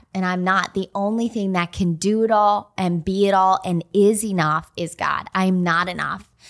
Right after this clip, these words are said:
I can, I have my own piece of the kingdom of heaven to bring to earth, and I'm responsible for that alone. And so what can happen is, especially if you're,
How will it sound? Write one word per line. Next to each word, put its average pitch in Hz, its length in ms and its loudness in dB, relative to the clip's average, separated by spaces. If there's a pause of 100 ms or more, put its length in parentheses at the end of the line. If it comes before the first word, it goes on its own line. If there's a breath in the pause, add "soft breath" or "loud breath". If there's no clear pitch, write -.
(200 loud breath)
I 196 160 0
can, 202 320 -4
I 208 280 2
have 175 520 -2 (300 soft breath)
my 196 460 2
own 202 340 2
piece 208 320 -6
of 196 100 0
the 190 100 -6
kingdom 190 360 -6
of 196 100 -4
heaven 175 380 -4
to - 120 -8
bring 175 220 -4
to - 160 -10
earth, 160 380 -4
and 175 140 0
I'm 170 300 -2
responsible 170 640 -4
for - 160 -6
that 160 360 -2
alone. 160 540 -4 (380 loud breath)
And 190 100 -2
so 202 100 0
what 180 160 0
can 202 120 -6
happen 240 500 -2
is, 180 200 -4
especially 190 640 0
if 180 180 -4
you're, 170 480 2